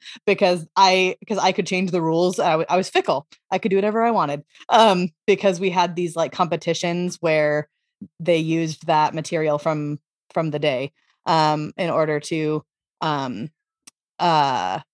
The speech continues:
like, have their quiz at the end of the week. So anyway, 'cause, like, I could change, I was fickle, right? Like, you, you explained it in, in that way. And so I just think they did a phenomenal job, um, with that.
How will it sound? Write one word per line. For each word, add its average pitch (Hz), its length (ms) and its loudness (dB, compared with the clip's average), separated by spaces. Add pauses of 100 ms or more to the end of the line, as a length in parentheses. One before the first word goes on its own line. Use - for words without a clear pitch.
(920)
like, 170 180 -2
have 170 200 2
their 156 100 -2
quiz 147 300 -4
at 143 120 -6
the 147 80 -8
end 139 140 -6
of - 40 -10
the 135 40 -10
week. 120 180 -14
So 233 80 0
anyway, 214 320 2
'cause, 247 120 -2
like, 180 160 2
I 180 120 2
could 180 160 -4
change, 196 200 -2
I 180 100 2
was 175 160 -4
fickle, 196 380 -4
right? 175 200 0
Like, 170 200 -4
you, 165 220 -4 (340)
you 170 120 -2
explained 180 480 -2
it 165 220 2
in, 156 480 -4 (180)
in 156 160 -4
that - 200 -4
way. 95 240 -6 (200)
And 226 100 -4
so 233 60 0
I 233 140 2
just 285 100 -6
think 247 180 -4
they 208 120 2
did 185 100 -2
a 175 60 0
phenomenal 165 540 -2
job, 156 340 -2 (440)
um, 165 440 0
with 190 340 -4
that. 254 260 2